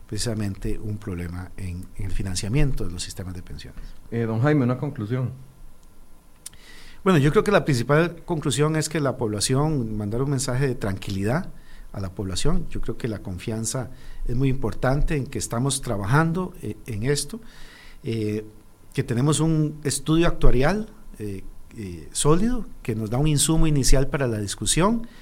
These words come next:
Speaker 1: eh, que si bien, eh, eh, eh, el estudio, pues, plantea que no estamos con el agua hasta el cuello, pero eso no nos va a hacer dormir en los laureles y en este momento, eh,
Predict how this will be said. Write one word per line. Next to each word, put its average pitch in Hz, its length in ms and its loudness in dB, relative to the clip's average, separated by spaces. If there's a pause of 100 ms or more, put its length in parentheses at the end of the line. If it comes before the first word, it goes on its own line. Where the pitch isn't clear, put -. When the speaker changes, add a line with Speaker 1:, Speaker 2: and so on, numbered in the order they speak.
(580)
Speaker 1:
eh, 113 400 -4 (160)
que 127 120 -2
si 127 140 0
bien, 160 320 4
eh, 135 340 2
eh, 113 300 -2 (1200)
eh, 117 280 -4 (600)
el 113 160 -2
estudio, 175 420 2
pues, 139 140 0
plantea 127 720 2 (640)
que 113 160 -2
no 117 80 0
estamos 151 360 4
con 151 120 6
el 139 80 6
agua 147 160 6
hasta 151 180 6
el 127 100 4
cuello, 180 380 2 (220)
pero 175 360 6
eso 135 220 0
no 143 280 6
nos 160 180 12
va 160 60 8
a 160 40 6
hacer 160 220 0
dormir 151 380 0
en 151 80 2
los 123 120 0
laureles 151 560 0 (100)
y 202 260 0 (280)
en 113 140 -4
este 135 220 -2
momento, 143 520 -2 (420)
eh, 113 300 -4